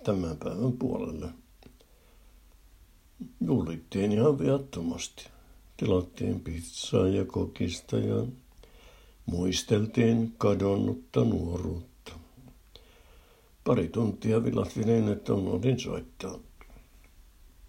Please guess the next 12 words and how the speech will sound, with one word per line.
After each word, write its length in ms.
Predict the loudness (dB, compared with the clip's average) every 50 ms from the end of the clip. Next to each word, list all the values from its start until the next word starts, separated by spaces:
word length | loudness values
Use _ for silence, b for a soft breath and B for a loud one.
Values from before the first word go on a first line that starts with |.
| -20 -20 -20 -20 -20 -20 -20 -20 -10 -4
No, 420 | 0 2 4 4 4 4 2 0 -6 -12 -20 -20 -20 _ -20 -20 -20 -20 -20 B B B B B B B B B
on 200 | 4 4 4 4
tuossa 340 | 2 -2 -4 -4 -4 -6 -4
totta 400 | -2 -4 -4 -4 -2 2 4 4
ainakin 440 | 4 4 2 0 0 0 0 0 0
se, 260 | 0 2 2 2 2
että 240 | 0 -2 -6 -6 -4
sinulla 460 | -2 0 0 0 0 0 -2 -2 -2
tosiaan 600 | -2 -2 -2 -2 -2 0 2 2 2 4 2 2
on 300 | 2 4 4 2 2 0
tänään 460 | -2 -4 -4 -6 -6 -8 -8 -8 -8
syntymäpäivä. 880 | -8 -8 -8 -8 -8 -8 -6 -6 -6 -6 -6 -6 -4 -4 -4 -6 -6 -10